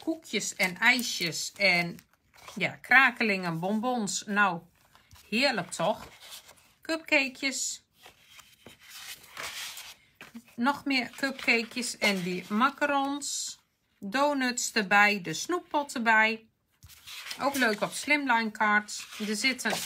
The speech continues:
theepotten bij, theekopjes.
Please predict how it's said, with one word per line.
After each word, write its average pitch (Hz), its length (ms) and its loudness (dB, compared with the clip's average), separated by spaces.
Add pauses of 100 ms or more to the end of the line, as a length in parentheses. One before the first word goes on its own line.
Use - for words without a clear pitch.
(400)
theepotten 208 800 0
bij, 165 360 2
theekopjes. 220 1120 -2